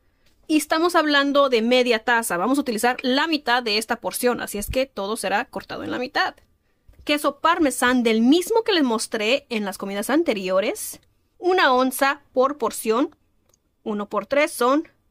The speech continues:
tres onzas. Sal, pimienta y ajo en polvo será al gusto. Y se van a preguntar, "¿Cómo vamos a hacer el espagueti con las calabacitas?". Bueno, aquí tengo este aparato, esta maquinita que es muy fácil, es como un sacapuntas y es,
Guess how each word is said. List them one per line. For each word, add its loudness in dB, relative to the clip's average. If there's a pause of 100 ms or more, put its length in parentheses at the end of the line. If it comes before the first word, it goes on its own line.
tres -8
onzas. -4 (580)
Sal, 0
pimienta -2
y -2
ajo -2
en -2
polvo 0
será 0
al -2
gusto. -8 (840)
Y 0
se -2
van 4
a 0
preguntar, -4
"¿Cómo -2
vamos 2
a 0
hacer 2
el -2
espagueti -4
con 0
las -2
calabacitas?". -2
Bueno, -4
aquí -10
tengo -4
este -4
aparato, -4
esta -12
maquinita -10
que -12
es -10
muy -6
fácil, -10
es -14
como -6
un -4
sacapuntas -6 (440)
y -8
es, -8